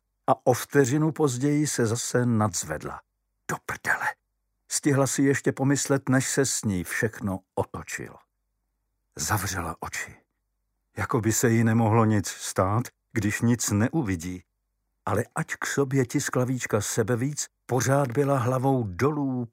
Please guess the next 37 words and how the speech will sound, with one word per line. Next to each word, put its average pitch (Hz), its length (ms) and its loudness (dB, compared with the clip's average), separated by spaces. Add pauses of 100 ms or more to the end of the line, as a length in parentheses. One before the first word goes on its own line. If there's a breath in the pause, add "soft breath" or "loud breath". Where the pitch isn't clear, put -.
pod 123 180 0
hladinou 135 600 0
ve 113 160 -2
studené 131 680 -2
temné 117 480 -2
vodě 120 360 -2 (140)
a 95 80 -4
vězela 113 640 0
v - 180 -10
kajaku. - 600 -6 (880)
Slyšela, 139 1040 2 (360)
že 123 180 2
se 139 160 0
dá 123 200 4
dostat 131 420 0
nad 131 160 4
hladinu 120 560 2
eskimáckým 123 720 0
obratem, 120 520 0 (180)
ale 110 160 4
po 143 160 2
prvním 143 420 0
chabém 143 420 2
pokusu - 460 -2
si - 220 -2
uvědomila, 156 600 0
že 147 120 -2
je 160 140 2
to 160 140 0
marné. 131 600 -2 (840)
Kromě 156 440 2
toho 131 280 2
se - 180 0
jí 117 140 0
v - 120 -6
kajaku 156 500 0
zasekla 127 680 -2